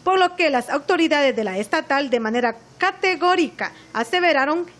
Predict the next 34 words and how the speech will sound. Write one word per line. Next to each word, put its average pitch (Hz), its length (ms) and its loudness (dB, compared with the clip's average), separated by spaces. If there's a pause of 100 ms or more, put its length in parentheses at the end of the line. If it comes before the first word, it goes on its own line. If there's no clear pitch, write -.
(160)
que 254 120 4
no 339 260 2
van 415 280 2
a 330 80 0
sentarse 311 540 -2
a - 20 2
la 220 140 -2
mesa 262 340 -2
de 208 140 -6
negociación 339 640 -2 (280)
con 392 120 2 (160)
coacciones 330 720 0 (180)
de 269 140 2
ningún 294 320 0
tipo, 220 420 -6 (360)
luego 277 360 2
de 262 120 2
la 240 120 0
notificación 359 920 0
de 302 100 2
la 240 100 0
generadora 226 640 -2
privada 277 480 0 (280)
de 339 180 -2
parar 370 360 2
motores 311 640 0
y 262 120 -8
suspender 311 580 0
su 269 160 -2
producción 370 560 0
de 359 60 0
energía 339 420 2
a 349 180 -4
partir 320 480 2